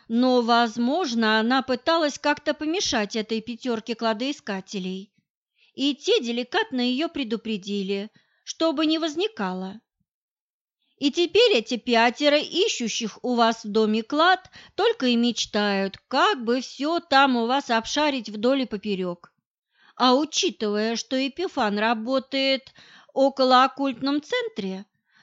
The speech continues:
то этот мулла очень может оказаться никаким не муллой, а очередным переодетым прохиндеем в халате. Я видел там похожие типажи.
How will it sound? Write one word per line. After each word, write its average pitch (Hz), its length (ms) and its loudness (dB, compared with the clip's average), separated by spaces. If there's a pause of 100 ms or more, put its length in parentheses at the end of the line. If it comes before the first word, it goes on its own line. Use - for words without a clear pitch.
(140)
то 240 200 4
этот 247 400 0
мулла 269 480 2 (260)
очень 330 520 0
может 277 440 2
оказаться 262 640 0
никаким 262 600 0
не 269 80 2
муллой, 202 680 -2 (600)
а 254 260 6
очередным 277 600 -2
переодетым 277 720 2
прохиндеем 214 720 -2
в - 60 -8
халате. 202 760 -6 (580)
Я 269 240 6
видел 320 460 2
там 320 240 2
похожие 320 640 0
типажи. 320 760 -2